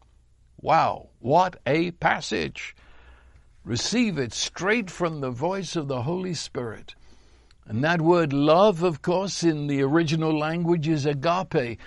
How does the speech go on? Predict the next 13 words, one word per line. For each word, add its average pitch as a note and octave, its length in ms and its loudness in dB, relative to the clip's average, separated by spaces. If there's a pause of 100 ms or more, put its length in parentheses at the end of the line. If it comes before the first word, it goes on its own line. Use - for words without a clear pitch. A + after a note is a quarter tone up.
(140)
which C#3+ 240 -2
means E3+ 340 0
this D3 240 0
unique F3 680 0
and E3+ 360 0
only E3+ 880 -2
love. D#3 960 0 (560)
God E3 400 0
is E3 520 2
this D3 480 -2 (120)
agape C#3 800 0 (120)
love, D3 800 -2 (320)
this C3+ 260 -4